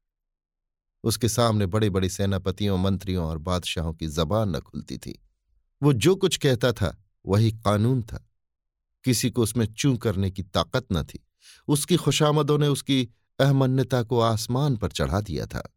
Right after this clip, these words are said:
उसे विश्वास हो गया था कि खुदा ने इस्लाम को जगाने और सुधारने के लिए ही उसे दुनिया में भेजा है। उसने पैगंबरी का दावा तो नहीं किया, पर उसके मन में ये भावना दृढ़ हो गई थी।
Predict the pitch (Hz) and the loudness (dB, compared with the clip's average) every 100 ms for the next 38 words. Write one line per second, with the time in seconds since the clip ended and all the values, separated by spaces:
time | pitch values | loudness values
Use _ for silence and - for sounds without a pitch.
0 | _ _ _ _ _ _ _ _ - - | _ _ _ _ _ _ _ _ -6 0
1 | 101 95 - 135 127 104 113 98 113 98 | 0 0 2 4 2 2 -2 2 2 2
2 | 117 110 - - _ 123 - 131 131 127 | 0 -4 -8 -20 _ -2 0 2 2 2
3 | 117 - 131 127 120 107 92 101 127 123 | 0 0 0 2 0 -2 -2 0 0 0
4 | 113 98 101 95 117 110 113 110 104 107 | 0 -2 -2 0 0 0 -2 -2 -2 0
5 | 104 101 165 127 117 95 90 76 73 64 | 2 2 2 2 0 0 0 0 -2 -2
6 | 82 92 110 - _ _ _ _ _ _ | -2 -2 -4 -6 _ _ _ _ _ _
7 | _ _ _ _ - 113 127 113 123 117 | _ _ _ _ -2 0 2 2 4 2
8 | 120 120 113 113 107 95 110 117 147 123 | 4 2 2 0 0 2 2 2 2 2
9 | 95 110 101 87 95 _ _ _ _ _ | 0 -2 -2 -4 -6 _ _ _ _ _
10 | 160 165 160 160 156 156 151 147 107 117 | 2 2 2 2 2 2 2 2 2 2
11 | 127 131 104 120 127 117 110 117 113 62 | 2 2 2 2 2 2 4 2 0 -8